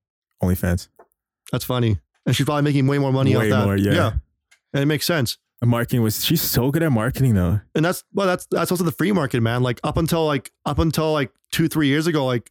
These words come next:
Speaker 2: OnlyFans didn't, didn't exist and there's a need for it. Like, there's always been a need for ad-, for a platform to create adult content and no one wanted to cater towards it. It's so crazy.
Speaker 1: Like Bella Thorne. You heard about that?
Speaker 2: Yeah.
Speaker 1: Hopped on, made one million. <laughs>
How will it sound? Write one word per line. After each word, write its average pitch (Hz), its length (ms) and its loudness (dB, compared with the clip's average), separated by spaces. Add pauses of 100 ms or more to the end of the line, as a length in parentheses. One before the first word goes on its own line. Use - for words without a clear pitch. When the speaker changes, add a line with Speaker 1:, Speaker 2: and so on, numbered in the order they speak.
(140)
Speaker 2:
OnlyFans 151 500 0
didn't, 147 280 0
didn't 143 180 2
exist 131 360 0
and 143 60 2
there's 131 100 2
a 131 60 2
need 151 240 2
for 123 160 0
it. - 80 -2
Like, 127 200 -2 (440)
there's 143 140 0
always 170 160 2
been 180 120 0
a 160 60 2
need 143 300 0
for - 120 -4
ad-, 147 300 -2
for 143 120 0
a 139 60 -2
platform 147 400 0
to 151 80 0
create 147 300 -2
adult 139 320 -2
content 165 500 -2 (220)
and 147 120 0
no 143 60 2
one 151 140 0
wanted 151 200 0
to 135 60 0
cater 156 280 -2
towards 113 380 0
it. 110 160 -2 (120)
It's 131 120 -2
so 165 200 0
crazy. 123 520 0 (460)
Speaker 1:
Like 117 100 -4
Bella 123 200 -2
Thorne. 104 440 -2 (600)
You 117 60 2
heard 107 120 0
about 95 80 -2
that? 104 280 -2
Speaker 2:
Yeah. 151 240 0 (100)
Speaker 1:
Hopped 110 240 -6
on, 107 240 0
made 98 140 0
one 98 180 0
million. 104 400 0 (140)
<laughs> - 480 -6